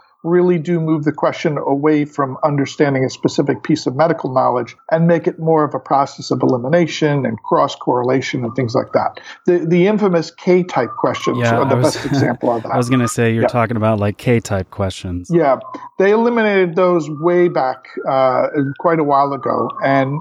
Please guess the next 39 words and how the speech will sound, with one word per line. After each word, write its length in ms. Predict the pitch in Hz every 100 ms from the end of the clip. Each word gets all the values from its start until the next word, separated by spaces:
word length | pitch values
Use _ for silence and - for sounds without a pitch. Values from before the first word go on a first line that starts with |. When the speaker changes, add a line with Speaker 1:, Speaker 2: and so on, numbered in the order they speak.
| -
Speaker 1:
now 240 | 160 220
pretty 220 | 285 226 190
much 240 | 175 -
most 260 | 175 175 180
exam, 520 | 139 160 156 147 143
right, 200 | 147 147 175 -
not 400 | 170 156 160 165
just 220 | 151 - -
medical 440 | 156 165 160 160 135
exams, 500 | - 135 127 123 -
but 140 | 123 - - - - -
S 160 | 170 170
A 100 | 147 -
Ts, 520 | 165 156 151 139 135
law, 280 | 139 143 135
the 100 | 131
bar, 380 | 139 135 139
et 80 | 117
cetera, 440 | - 139 135 123 - - _ -
have 360 | - 151 143 131
moved 320 | 151 165 143
away 280 | 143 143 143
from 200 | - 139
those 180 | 123 -
questions. 640 | - 117 - 123 - - - - - -
Speaker 2:
And 140 | 135 127
just 260 | 151 -
to 60 | 143
remind 480 | 120 120 117 117 107
the, 240 | 104 104
uh, 240 | 101 98 -
listeners, 580 | 123 113 - 107 104 98
these 220 | 131 120
are 100 | 110
the 180 | 107 101
sorts 360 | - 113 101
of 100 | 98
things 420 | - 107 101 98 92
where 440 | 98 98 98